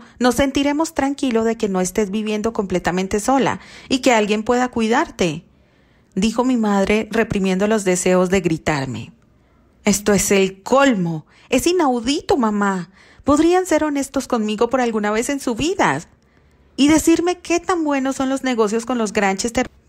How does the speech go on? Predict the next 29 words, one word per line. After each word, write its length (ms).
para 260
querer 360
darme 320
de 160
regalo". 600
"Candy, 680
la 200
construcción 800
de 100
nuestros 380
futuros 420
hoteles 440
serán 260
hechas 320
por 200
Bechtel. 560
Eso 260
es 180
todo. 420
Terry 300
y 40
tú 240
no 140
tienen 280
nada 260
que 120
ver 160
en 160
esto. 440